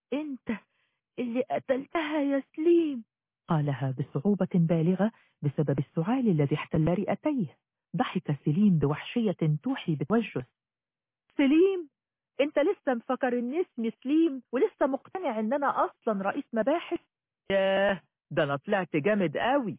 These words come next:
البلد مش عارفة قيمتي. يلا مش مهم. عارف يا أبو علي، أنا هقول لك على سر خطير، علشان كده كده هيتدفن معاك. بس السؤال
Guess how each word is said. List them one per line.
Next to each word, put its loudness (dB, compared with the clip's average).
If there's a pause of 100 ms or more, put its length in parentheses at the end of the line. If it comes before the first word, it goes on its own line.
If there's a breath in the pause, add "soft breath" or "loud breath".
(120)
البلد 2
مش -4
عارفة 0
قيمتي. -2 (300)
يلا 4
مش -8
مهم. -2 (360)
عارف -2
يا 0
أبو 0
علي، 0 (180)
أنا 0
هقول 0
لك -4
على -2 (100)
سر 0
خطير، -6 (460)
علشان -2
كده 0
كده 0 (100)
هيتدفن 0
معاك. -2 (260)
بس -8
السؤال -2